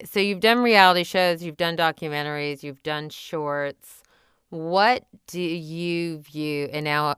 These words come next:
a feature-length film, how do you see story being different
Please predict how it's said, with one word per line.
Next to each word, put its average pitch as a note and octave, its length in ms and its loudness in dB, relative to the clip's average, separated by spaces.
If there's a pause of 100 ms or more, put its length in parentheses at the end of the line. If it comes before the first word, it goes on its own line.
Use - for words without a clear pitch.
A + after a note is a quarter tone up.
(100)
a D3 140 -4
feature-length D3 680 -6
film, C3+ 420 -8 (360)
how C4 360 2
do E4+ 60 -8
you G#3+ 280 -8
see F#3+ 320 -14
story D#3+ 760 -8
being C#3+ 360 -12
different C#3 420 -16